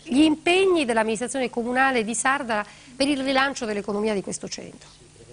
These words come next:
Speaker 2: Noi abbiamo avuto, eh, un contributo, un cofinanziamento, c'è Regione, di venti miliardi.
Speaker 1: C'è Regione, quindi
Speaker 2: C'è
Speaker 1: Comunità
Speaker 2: Regione,
Speaker 1: Europea,
Speaker 2: sì,
Speaker 1: sì.
Speaker 2: e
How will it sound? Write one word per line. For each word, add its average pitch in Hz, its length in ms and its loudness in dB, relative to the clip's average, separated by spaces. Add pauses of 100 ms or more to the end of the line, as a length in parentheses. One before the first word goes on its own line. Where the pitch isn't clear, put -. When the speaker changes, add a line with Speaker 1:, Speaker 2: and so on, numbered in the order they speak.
(500)
Speaker 2:
Noi 110 120 -8
abbiamo 87 680 -10
avuto, 95 1200 -12
eh, - 60 -12
un 104 340 -6
contributo, 107 680 -8
un 92 80 -10
cofinanziamento, 104 840 -8
c'è 104 220 -8
Regione, 104 520 -6
di 87 80 -12
venti 90 280 -10
miliardi. 71 560 -16 (480)
Speaker 1:
C'è 233 280 0
Regione, 185 520 -4
quindi 196 180 0
Speaker 2:
C'è 190 60 -4
Speaker 1:
Comunità 226 300 2
Speaker 2:
Regione, 202 180 -2
Speaker 1:
Europea, 190 260 -8
Speaker 2:
sì, - 140 -8
Speaker 1:
sì. 202 60 -4
Speaker 2:
e 190 60 -12